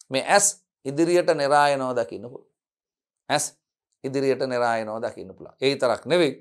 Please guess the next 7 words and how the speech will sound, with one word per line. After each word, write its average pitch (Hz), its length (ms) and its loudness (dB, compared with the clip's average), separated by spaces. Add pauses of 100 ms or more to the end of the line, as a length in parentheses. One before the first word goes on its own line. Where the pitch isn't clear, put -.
(1160)
මේකේ 110 200 -8
ප්‍රතිඵලයක් 165 640 -2
විදියට 127 320 -6
තයිරොයිඩ් 117 400 -2
ග්‍රන්ථිය 113 400 -6 (220)
ඉදි 110 160 -18
වෙනවා. 85 180 -20